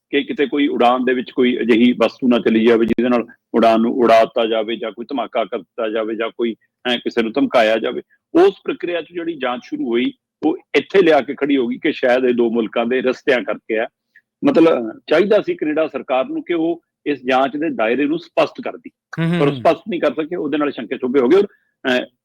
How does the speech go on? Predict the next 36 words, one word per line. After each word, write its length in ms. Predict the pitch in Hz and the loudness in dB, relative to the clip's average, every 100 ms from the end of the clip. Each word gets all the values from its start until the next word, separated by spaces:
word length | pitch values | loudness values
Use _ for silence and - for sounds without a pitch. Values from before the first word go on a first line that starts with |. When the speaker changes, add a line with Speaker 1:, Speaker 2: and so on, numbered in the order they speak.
| _ - | _ -8
Speaker 1:
ਜਿਹੜੇ 320 | 104 175 208 | 0 4 4
ਵੀ 80 | 196 | 2
ਆਪਣੇ 280 | 170 143 143 | -2 -4 -12
ਸਰੋਤੇ 360 | - 131 127 | -12 -14 -12
ਸੁਣਦੇ 380 | 127 117 117 120 | -16 -14 -8 -4
ਆ, 60 | 139 | -2
ਜੇਕਰ 280 | 139 135 135 | -2 -4 -6
ਉਹਨਾਂ 280 | 139 156 | -4 -4
ਦੇ 100 | 139 | -2
ਕੋਈ 180 | 127 131 | -2 -2
ਰਿਸ਼ਤੇ, 360 | 127 - - 131 | -2 -4 0 0
ਨਾਤੇਦਾਰ, 540 | 117 104 131 120 123 | 0 -4 -2 0 -2
ਭੈਣ 280 | 120 123 107 | -2 -4 -4
ਭਰਾ, 300 | 98 - 120 | -4 2 4
ਅਹ, 640 | - _ _ _ - 127 117 | 2 _ _ _ -14 -10 -6
ਕੈਨੇਡਾ 380 | - 123 127 | 0 2 4
ਦੇ 100 | 131 | 4
ਕਿਸੇ 260 | 131 147 160 | 2 2 4
ਵੀ 100 | 139 | 4
ਏਅਰਪੋਰਟ 360 | 131 - 175 220 | 2 -2 -4 -4
ਤੋਂ 100 | 139 | -2
ਭਾਰਤ 300 | 151 107 - | 0 0 -2
ਆਉਣ 320 | 120 117 117 113 | -4 -4 -4 -2
ਲਈ, 200 | 117 110 | -2 -4
ਅਹ, 300 | _ 123 107 | _ -12 -4
ਤਿਆਰੀ 360 | 123 113 123 | 0 4 2
'ਚ 100 | - | 0
ਨੇ, 200 | 110 107 - _ _ _ _ | -4 -6 -8 _ _ _ _
ਤਾਂ 100 | 135 | -2
ਉਹ 300 | 143 143 135 | 2 2 2
ਹੁਣ 160 | 131 139 - | -2 -8 -4
ਪੰਜ 220 | 127 120 156 | -4 -4 -8
ਘੰਟਿਆਂ 260 | 113 117 | -10 -10
ਤੋਂ 100 | 117 | -8
ਵੀ 80 | 127 113 | -6 -2
ਵੱਧ 200 | 143 | 0